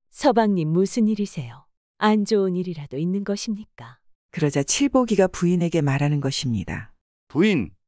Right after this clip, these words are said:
Speaker 3: 우리 일주일 후에 중국 가는 배를 타고 조선에 갈 것입니다. 그곳이 우리 부모와 형제들이 있는 고향이지요. 당신도 당연히 나와 함께 갈 것이지요."
Speaker 2: 그러자 부인이 잠시 머뭇거리다 칠복이를 보며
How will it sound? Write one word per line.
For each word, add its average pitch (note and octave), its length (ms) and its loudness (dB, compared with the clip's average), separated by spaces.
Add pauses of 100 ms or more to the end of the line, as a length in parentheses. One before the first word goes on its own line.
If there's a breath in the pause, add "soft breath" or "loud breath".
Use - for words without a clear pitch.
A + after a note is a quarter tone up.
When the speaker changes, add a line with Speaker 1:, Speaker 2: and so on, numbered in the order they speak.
(220)
Speaker 3:
우리 D#3+ 300 2
일주일 D#3+ 380 2
후에 F#3+ 280 2
중국 C3+ 320 0
가는 F3 340 2
배를 D3 280 2
타고 F3+ 420 0
조선에 C#3 400 2
갈 B2 200 -2
것입니다. C3+ 720 0 (320)
그곳이 F#3 560 0
우리 D3 240 2
부모와 D#3 500 2
형제들이 D3+ 560 0
있는 C3 240 0
고향이지요. D#3 680 2 (360)
당신도 E3 720 0
당연히 F3+ 480 0
나와 C#3 280 2
함께 E3 220 -2
갈 - 180 -4
것이지요." C#3+ 640 -2 (380)
Speaker 2:
그러자 F#3 320 2
부인이 F3+ 420 2
잠시 D#3 420 0
머뭇거리다 C#3 880 0 (380)
칠복이를 F3+ 680 2
보며 G#2+ 480 -2